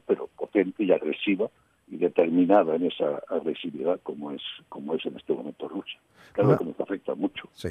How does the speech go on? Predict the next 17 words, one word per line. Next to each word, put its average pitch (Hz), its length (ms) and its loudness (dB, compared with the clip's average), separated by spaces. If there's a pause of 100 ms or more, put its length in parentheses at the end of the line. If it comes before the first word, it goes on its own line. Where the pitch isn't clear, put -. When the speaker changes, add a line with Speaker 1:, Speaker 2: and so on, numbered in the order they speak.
(140)
Speaker 2:
una 139 140 2
segunda 127 240 0
apreciación. 92 540 -8 (100)
Aunque 107 180 -6
estemos 139 400 4
todos 120 300 2
en 110 120 0
la 110 100 2
otan 113 300 -2 (200)
o 104 120 -4
en 98 100 -4
la 95 100 -6
nato, 120 400 -2
me 117 140 -2
da 98 120 -4
igual, 101 360 -4
¿son 143 500 4